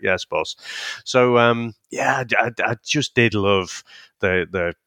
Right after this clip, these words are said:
different pockets of drama. Keenan, uh, like I say, he had fucking no chance, but he's, he, he's trying to make it this triangle.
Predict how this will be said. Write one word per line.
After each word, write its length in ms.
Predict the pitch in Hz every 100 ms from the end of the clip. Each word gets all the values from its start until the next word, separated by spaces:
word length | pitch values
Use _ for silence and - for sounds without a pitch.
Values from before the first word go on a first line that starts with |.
| -
different 460 | 110 123 - 110 85
pockets 400 | - - - -
of 60 |
drama. 480 | 90 95 90 85 78 - - -
Keenan, 520 | - 208 208 120 85 73
uh, 160 | 64 98
like 260 | 113 156 143
I 20 |
say, 340 | - 76 76 -
he 160 | 180
had 240 | 247 254 -
fucking 460 | - 208 - 131 120
no 200 | 180 196
chance, 500 | - 117 80 73 -
but 160 | 139
he's, 380 | 127 160 131 - _
he, 320 | 143 - 160 -
he's 240 | 160 135
trying 340 | - - 170 170
to 60 |
make 340 | 147 135 156 -
it 160 | 170 127
this 220 | 113 -
triangle. 720 | - 117 127 139 139 151 143